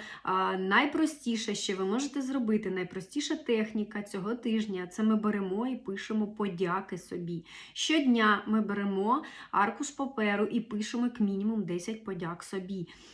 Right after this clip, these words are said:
Тобто, подивися, все в тебе вже є, ти абсолютно наповнений, ти цілісний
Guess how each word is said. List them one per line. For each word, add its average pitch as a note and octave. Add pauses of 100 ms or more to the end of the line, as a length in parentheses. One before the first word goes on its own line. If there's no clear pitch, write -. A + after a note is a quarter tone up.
(120)
Тобто, A#3 (380)
подивися, A#3+
все A#3
в C#4+
тебе A3+
вже G#3+
є, G#3+
ти G#3+
абсолютно A3
наповнений, G#3+
ти A3+
цілісний G#3